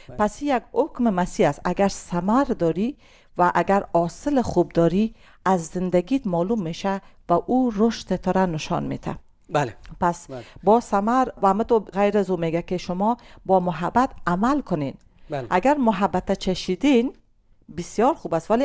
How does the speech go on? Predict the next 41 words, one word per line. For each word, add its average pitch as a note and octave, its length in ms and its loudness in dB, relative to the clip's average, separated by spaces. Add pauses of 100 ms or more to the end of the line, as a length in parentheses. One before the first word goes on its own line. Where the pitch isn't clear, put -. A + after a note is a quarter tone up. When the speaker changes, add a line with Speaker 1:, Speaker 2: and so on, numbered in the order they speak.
Speaker 2:
عمل A#3 280 0
هم E4 120 0
باید C#3+ 300 0
کنین. - 240 -12
Speaker 1:
اعتماد F#3+ 500 2
به B3 120 4
خدا G#3+ 340 2
کنین. D#3+ 320 0
اما E3 420 2
چیزی F3 300 0
که F3 100 -2
میگه F#3+ 360 2
بیست C3 240 -4
و C#3 40 2
هشت، B2+ 140 -4
کسی F#3 240 0
که - 80 -4
به E3+ 140 0
ثروت F3+ 400 0
خود A#3 200 -6
اعتماد A3 380 0
میکنه A3 400 -4 (600)
مثل F#3+ 320 0
یک، F3 240 2
یک D#3 240 0 (360)
برگ F#3 300 0
خزان D3+ 440 -2
مورد D3 200 0
سقوط F3+ 480 2
میکنه، B2+ 380 -6
ولی D#3 280 2
کسی A#3 280 0
که F#3 100 -6
به D3+ 160 0
خدا D#3+ 360 2
اعتماد C3+ 480 -2
میکنه C#3+ 440 0 (600)
او C4 240 4
میتونه B3 380 2
پایدار E3 600 2
بانه. A#2 320 -6